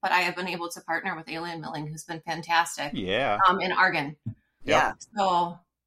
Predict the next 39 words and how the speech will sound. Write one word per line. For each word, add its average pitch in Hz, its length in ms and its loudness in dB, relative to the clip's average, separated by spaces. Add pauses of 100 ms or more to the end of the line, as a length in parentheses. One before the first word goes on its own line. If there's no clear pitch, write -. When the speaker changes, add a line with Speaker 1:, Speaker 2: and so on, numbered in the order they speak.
Speaker 1:
both 220 300 4
have 190 140 0
been 175 160 2
amazing 180 640 -2
in 170 100 -4
the 160 80 -2
space 160 480 -4
in 170 240 -8
terms 170 320 -6
of, 165 220 -4
like, 151 180 -2
fitting 175 320 -8
the 160 80 -8
needs 170 480 -6
and 160 260 -4
then, 151 280 -2 (100)
you 196 140 -6
know, 175 100 -2
with 165 300 -2
us 160 200 0
in 165 120 -8
terms 165 260 -8
of, 156 80 -6
like, 156 180 -6
project 156 400 -2
time 151 400 -8 (220)
workflows. 151 560 -6 (160)
It's 160 140 -20
been 160 160 -8
really, 160 240 -8
really 156 240 -6
good. 156 320 -8 (180)
Speaker 2:
Are 117 80 -2
you 135 200 0
looking 123 400 0
to 151 60 -2
bring 147 300 -4
in-house 151 460 -2
milling? 180 400 -2